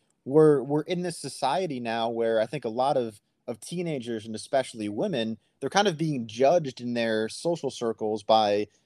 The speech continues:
the amount of likes they can get on Instagram and Facebook and their TikTok videos and whatever else the teens are doing now. And I think that's incredibly unhealthy for them,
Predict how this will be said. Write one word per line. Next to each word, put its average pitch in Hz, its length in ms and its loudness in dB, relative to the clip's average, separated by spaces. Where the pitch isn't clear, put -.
the 131 140 -2
amount 139 260 4
of 107 100 -4
likes 120 400 0
they 120 160 -4
can 110 160 -8
get 113 300 2
on 101 180 -6
Instagram 120 460 -6
and 101 120 -10
Facebook 117 420 -4
and 104 300 -10
their 113 120 -2
TikTok 127 500 -2
videos 107 400 0
and 110 80 -6
whatever 127 340 0
else 120 160 4
the - 140 -20
teens 120 280 -8
are 104 80 -6
doing 107 280 -4
now. 101 380 -2
And 160 80 0
I 196 100 6
think 269 200 -2
that's 156 200 2
incredibly 156 600 -2
unhealthy 120 760 -2
for 131 120 -2
them, 113 400 0